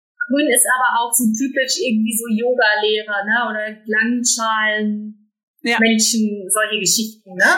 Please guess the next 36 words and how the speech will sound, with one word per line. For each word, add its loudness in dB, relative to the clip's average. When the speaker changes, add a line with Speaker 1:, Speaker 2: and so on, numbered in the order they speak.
Speaker 2:
Eben, 0
es 0
ist 0
ja 2
jetzt 0
nicht 4
so, 2
dass 2
es 4
Speaker 1:
Spirituell 2
Speaker 2:
dem 0
Speaker 1:
und -2
so -4
auch. -2
Speaker 2:
Genau, 2
Speaker 1:
Ganz 0
Speaker 2:
es 2
ist -2
ja 0
nicht -2
so, -2
dass 0
es -6
dem 0
Grünen -2
jetzt -4
nur -2
schlecht -4
geht, -2
weil 0
er -2
immer 0
sich -8
für -2
alle 0
aufopfert. -4